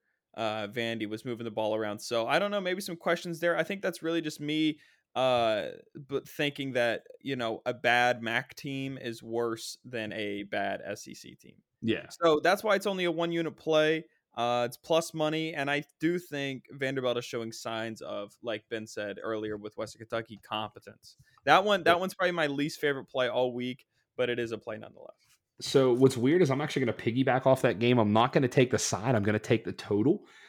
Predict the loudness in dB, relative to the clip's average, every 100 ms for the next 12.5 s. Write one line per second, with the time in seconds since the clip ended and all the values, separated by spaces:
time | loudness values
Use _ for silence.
0 | 0 4 4 4 2 2 8 10 10 8
1 | 4 4 6 8 6 2 2 2 4 4
2 | 6 4 4 2 2 4 4 4 2 -2
3 | -8 -8 0 2 2 -2 _ _ _ 6
4 | 10 10 8 4 2 2 4 4 4 0
5 | 2 4 6 6 2 4 4 6 6 6
6 | 2 2 2 4 4 2 -2 -2 -2 0
7 | 2 2 4 2 0 -6 -6 -6 -4 -2
8 | -2 -4 -10 -10 -4 0 0 0 2 4
9 | 4 4 4 2 2 0 0 -2 -2 -2
10 | -6 -6 -4 -2 -2 -4 -2 -2 -2 -2
11 | 0 0 0 2 0 0 0 -2 -8 _
12 | _ _ -2 0 0